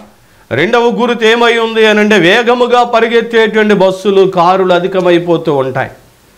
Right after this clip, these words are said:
ఒకదాని మీద ఒకటి పడేటువంటి రీతిగా వేగముతో ప్రయాణము చేసేటువంటి పరిస్థితులు కనబడుతున్నాయి, ప్రియులారా. ఈ కనబడేటువంటి ఈ యొక్క సూచన, ఈ యొక్క గుర్తు దేవుని రాకడ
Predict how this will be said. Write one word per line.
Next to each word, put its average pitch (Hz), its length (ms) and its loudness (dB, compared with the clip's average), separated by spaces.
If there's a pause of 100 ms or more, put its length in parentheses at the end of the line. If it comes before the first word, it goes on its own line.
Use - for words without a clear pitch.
(420)
ఒకదాని 220 480 2
మీద 247 200 0
ఒకటి 233 240 -2
పడేటువంటి 220 680 0
రీతిగా 233 460 0
వేగముతో 247 800 0
ప్రయాణము 220 540 -2
చేసేటువంటి 190 680 -2
పరిస్థితులు 170 640 -4
కనబడుతున్నాయి, 143 840 -6
ప్రియులారా. 107 420 -12 (880)
ఈ 107 100 -8
కనబడేటువంటి 131 840 -4
ఈ 135 60 -6
యొక్క 147 240 -8
సూచన, 117 640 -10
ఈ 110 60 -8
యొక్క 113 200 -10
గుర్తు 104 640 -10 (560)
దేవుని 131 380 -4
రాకడ 139 420 -4